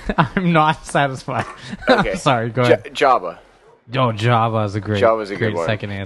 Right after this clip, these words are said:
Speaker 2: That was
Speaker 1: yeah.
Speaker 2: one of the only things that I actually did like about that Clone Wars movie, is that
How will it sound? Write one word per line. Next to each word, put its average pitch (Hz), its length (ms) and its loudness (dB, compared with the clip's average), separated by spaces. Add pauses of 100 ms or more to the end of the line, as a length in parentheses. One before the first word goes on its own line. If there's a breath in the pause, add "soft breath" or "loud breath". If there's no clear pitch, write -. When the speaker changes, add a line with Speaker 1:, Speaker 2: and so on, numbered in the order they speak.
Speaker 2:
That 170 100 6
was 226 140 0
Speaker 1:
yeah. 226 80 0
Speaker 2:
one 233 80 4
of 214 60 -2
the 196 100 0
only 185 200 0
things 170 260 -2
that 143 80 2
I 139 160 4
actually 127 340 -2
did 113 240 -2
like 104 240 2
about 104 240 0
that 95 180 0
Clone 107 280 -2
Wars 98 240 -2
movie, 95 460 -6
is 92 320 -12
that 90 280 -2